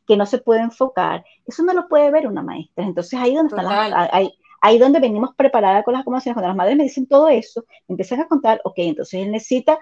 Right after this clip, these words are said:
Speaker 1: reduce assignment, él necesita esto". Y hay una, algo que tú dijiste muy importante, es que uno como latino de su país, es como lógico que si mi hijo,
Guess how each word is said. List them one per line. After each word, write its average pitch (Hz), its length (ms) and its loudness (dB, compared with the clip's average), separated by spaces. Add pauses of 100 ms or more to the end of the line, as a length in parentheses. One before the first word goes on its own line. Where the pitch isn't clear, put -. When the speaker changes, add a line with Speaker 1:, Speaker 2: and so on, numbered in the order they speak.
(220)
Speaker 1:
reduce 190 460 0
assignment, 117 520 -6
él 175 120 -2
necesita 220 560 -6
esto". - 300 -10 (360)
Y 226 100 4
hay 202 200 2
una, 208 160 -4
algo 185 300 -4
que 165 80 -4
tú 190 80 0
dijiste 226 260 -2
muy 233 160 -2
importante, 185 680 -4
es 175 180 -12
que 180 280 -4 (680)
uno 240 300 4
como 185 200 -2
latino 180 920 -2
de 185 180 -10
su 247 240 -8
país, 170 500 -4 (380)
es - 160 0
como 240 280 2
lógico 196 680 -2 (300)
que 196 120 -6
si 190 260 -8
mi 175 320 -4
hijo, 254 420 -2